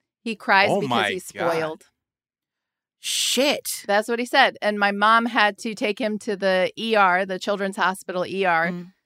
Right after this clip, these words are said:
Speaker 1: to get him the necessary tests. Everybody, including specialists, said, which they
Speaker 2: Right.
Speaker 1: had to pay out of pocket for,
Speaker 3: Mm-hmm.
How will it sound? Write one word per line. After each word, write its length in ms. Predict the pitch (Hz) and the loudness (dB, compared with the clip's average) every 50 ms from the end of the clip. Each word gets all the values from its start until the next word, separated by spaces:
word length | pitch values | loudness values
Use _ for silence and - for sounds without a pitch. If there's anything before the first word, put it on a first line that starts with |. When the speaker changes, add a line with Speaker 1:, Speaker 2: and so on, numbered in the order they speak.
| _ _ _ | _ _ _
Speaker 1:
to 100 | 247 233 | -4 -2
get 240 | 190 214 208 208 - | 2 2 2 2 2
him 320 | 226 247 226 220 214 208 | 0 0 0 0 0 0
the 100 | 190 202 | -2 -2
necessary 580 | 196 196 202 208 - 208 - - 208 208 196 190 | -2 0 -2 -2 -4 -8 -4 -2 0 0 0 -2
tests. 520 | - - - 180 180 202 240 254 - - _ _ _ _ _ _ _ _ _ _ - | -4 -4 0 2 2 2 2 0 -4 -14 _ _ _ _ _ _ _ _ _ _ 0
Everybody, 540 | 214 226 202 233 240 208 233 226 214 214 | 0 0 2 0 0 2 2 4 4 4
including 420 | 208 190 180 - 262 208 185 175 175 | 2 2 0 -2 -4 -4 -2 -4 -6
specialists, 580 | - - 208 208 220 - 233 214 208 202 - | -4 0 0 0 2 0 -2 -2 -4 -4 -2
said, 360 | - 208 196 196 196 190 220 - _ _ _ _ _ _ | 0 2 4 4 2 0 -4 -8 _ _ _ _ _ _
which 160 | - 208 - | -4 -4 0
they 60 | 185 214 | 0 0
Speaker 2:
Right. 80 | 208 | 0
Speaker 1:
had 160 | 226 233 220 214 | 2 2 0 0
to 80 | 214 | -2
pay 200 | 202 - 247 220 220 | -4 -2 2 4 4
out 120 | 214 190 | 4 4
of 80 | 180 - | 4 2
pocket 360 | - 247 269 294 - 202 - | 4 4 4 4 2 -2 -6
for, 340 | - 175 165 165 165 180 196 240 _ | -6 -4 -2 -2 -2 -2 -4 -6 _
Speaker 3:
Mm-hmm. 420 | 165 180 175 170 185 175 156 156 | -8 -8 -6 -6 -6 -6 -8 -8